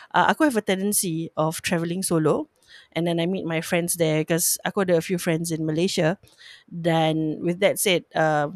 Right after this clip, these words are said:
kebanyakan kawan-kawan aku kan dah kahwin. Jadi takkanlah aku nak menyusahkan orang just because aku nak pergi holiday. Diorang kena tinggalkan suami, tinggalkan anak-anak, nak layan pantat aku kan. So in any case, um, yeah, so I, I went to K L this time round. Aku bukan seorang tapi, you know, I was with my cousins. And then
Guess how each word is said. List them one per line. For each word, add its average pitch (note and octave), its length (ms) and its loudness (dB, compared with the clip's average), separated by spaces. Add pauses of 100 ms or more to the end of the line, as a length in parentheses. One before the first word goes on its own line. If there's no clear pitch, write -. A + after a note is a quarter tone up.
(140)
kebanyakan E3 560 -4
kawan-kawan E3 320 -2
aku F3+ 160 -4
kan F#3+ 160 0
dah D#3+ 80 -2
kahwin. D#3 480 0
Jadi D#3+ 240 -4
takkanlah E3+ 480 0
aku - 120 -6
nak - 80 -10
menyusahkan E3 360 -2
orang D#3+ 240 2
just D#3+ 160 -2
because F3 320 -2
aku D#3+ 160 -4
nak E3 160 -8
pergi E3 120 -4
holiday. E3+ 440 2 (480)
Diorang F3 200 4
kena E3+ 120 -2
tinggalkan D#3+ 280 2
suami, G3+ 440 6
tinggalkan E3 480 0
anak-anak, F#3+ 480 4
nak E3 120 -2
layan E3 160 0
pantat E3 240 -2
aku E3+ 240 0
kan. G3 200 2 (640)
So F#3+ 80 0
in A#3 160 2
any D#4+ 160 2
case, A3+ 320 2
um, F3+ 560 2 (240)
yeah, G3 320 6
so G3 160 2
I, F3+ 80 6
I G3 200 2
went G#3+ 200 2
to G#3+ 80 -4
K - 240 -4
L F3 160 2
this F3+ 160 -2
time F3+ 240 2
round. G#3 240 0
Aku F3+ 400 -2
bukan G#3+ 120 -2
seorang F#3 360 2
tapi, G3 320 -4
you G#3+ 40 -2
know, E3+ 120 2
I - 40 2
was E3 120 0
with E3+ 160 -6
my E3 80 -6
cousins. F3 560 -2
And E3 160 -4
then D#3+ 320 0